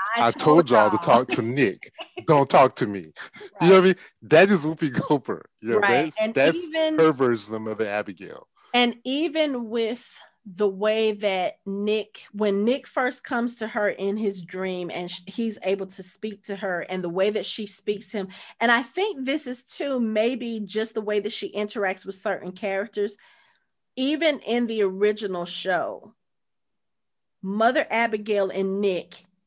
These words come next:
Speaker 1: had a different relationship than she had with the rest of the citizens of Boulder Free Zone. Like, it was almost as if she took Nick in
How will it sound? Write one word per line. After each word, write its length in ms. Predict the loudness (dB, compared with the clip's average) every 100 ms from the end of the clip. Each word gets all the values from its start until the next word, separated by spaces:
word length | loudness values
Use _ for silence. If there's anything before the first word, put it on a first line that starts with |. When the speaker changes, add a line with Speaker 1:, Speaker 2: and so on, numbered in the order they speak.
| _ _ _
Speaker 1:
had 400 | -6 -2 -2 -2
a 140 | 0 0
different 500 | 0 -4 -2 -6 -4
relationship 1000 | -4 -2 -4 -6 -10 -10 -6 -6 -8 _ _ _ _
than 400 | -6 -2 -2 -4
she 320 | -6 -6 -6
had 360 | -4 -2 0 -2 -2
with 220 | -2 -2
the 100 | -6
rest 500 | -4 0 0 -2 -10 _ 0
of 460 | 0 2 -2 -4 _
the 160 | -8 -8
citizens 1000 | -4 -2 -2 -6 -8 -8 -6 -6 -8 -6
of 420 | 0 2 0 -2 -2
Boulder 300 | -2 -2 -6
Free 260 | -6 -6
Zone. 400 | -6 -8 -10 -12 -18 -20 -6
Like, 320 | 0 2 2 -2
it 160 | -2 0
was 180 | 0 -4 0
almost 420 | 2 2 0 0
as 180 | 0 2
if 140 | 0
she 280 | 0 -4 -6
took 420 | -6 -6 -4 -2
Nick 440 | -2 0 2 0 -6 _
in 380 | 0 0 0